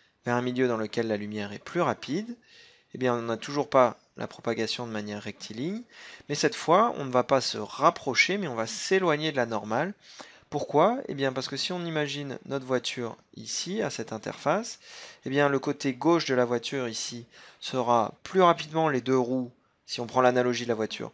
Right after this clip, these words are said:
plus rapidement les deux roues sur la route, donc le côté gauche va sortir plus rapidement que le côté droit, et donc on va avoir une, un rayon qui est en fait dévié comme ça. Donc si je redessine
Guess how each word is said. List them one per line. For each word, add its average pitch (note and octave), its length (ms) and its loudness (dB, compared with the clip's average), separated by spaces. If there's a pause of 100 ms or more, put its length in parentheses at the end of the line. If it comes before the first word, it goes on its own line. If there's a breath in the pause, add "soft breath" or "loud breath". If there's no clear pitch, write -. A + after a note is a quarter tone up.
(260 loud breath)
plus E3+ 100 0
rapidement D#3+ 380 2
les C3+ 100 0
deux B2 180 0
roues C3 380 -2
sur - 260 0
la A2 100 2
route, A#2+ 380 -6 (280 loud breath)
donc - 320 -14
le C3+ 160 -2
côté C#3 260 -2
gauche B2+ 320 0
va G#2 140 -4 (580)
sortir D#3 520 0
plus - 200 -4
rapidement D3+ 480 0
que B2 120 -6
le A#2 60 -6
côté A2 260 -8
droit, B2+ 340 0
et - 20 -4
donc B2+ 220 -10
on A#2+ 40 -8
va A#2 120 2
avoir B2+ 340 0 (420 loud breath)
une, A#2+ 320 -10 (420)
un B2+ 120 4
rayon B2 420 2
qui C3+ 200 -8
est B2 40 -2
en A2+ 120 -6
fait C#3+ 400 -6
dévié A#2+ 500 -4 (680)
comme C#3 240 2
ça. - 180 -8 (1900)
Donc D3 180 -4
si - 160 -2
je D#3 100 -2
redessine C#3+ 680 -2